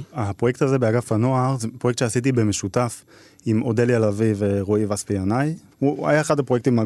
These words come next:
הגדולים הראשונים שעשיתי, ונושק לעולם הצעצועים, אה, מהרבה כיוונים. למעשה, היה מדובר בקיר די גדול בכניסה ל-, לאגף הנוער,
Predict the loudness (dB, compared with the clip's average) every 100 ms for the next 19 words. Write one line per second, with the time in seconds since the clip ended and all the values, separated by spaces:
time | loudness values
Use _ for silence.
0 | -2 -2 0 2 2 2 0 0 0 -2
1 | -2 -2 2 2 2 2 2 2 0 -2
2 | -4 -2 0 2 0 2 2 2 0 -2
3 | -2 0 0 2 2 0 -2 -2 -2 -2
4 | -2 -2 0 2 2 2 0 0 -2 -2
5 | -10 -20 -4 0 2 2 0 0 0 0
6 | -2 -2 -2 -2 -2 -6 -10 -12 0 2
7 | 2 0 0 2 2 2 0 -2 -4 -4
8 | -2 -2 -2 -2 -2 -4 -4 -6 -6 -6
9 | -4 -4 -4 -2 -2